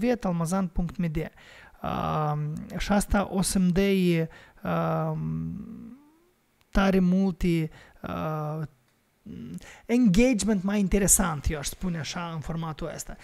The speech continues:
Deci, adică două aplicații pentru montaj, verificați, uh,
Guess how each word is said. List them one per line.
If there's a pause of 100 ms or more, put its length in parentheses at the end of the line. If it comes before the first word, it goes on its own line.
(160)
Deci,
adică
două
aplicații
pentru (220)
montaj,
verificați,
uh,